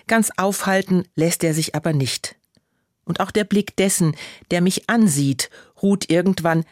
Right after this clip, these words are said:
nicht mehr nur wohlgefällig auf meinen Schönheiten. Er sieht meine Speckröllchen und ich seine Stirnglatze.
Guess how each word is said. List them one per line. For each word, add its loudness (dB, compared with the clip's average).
nicht 0
mehr 4
nur 4
wohlgefällig 0
auf -6
meinen 0
Schönheiten. 0
Er 0
sieht -2
meine 2
Speckröllchen 0
und 2
ich 0
seine 0
Stirnglatze. -4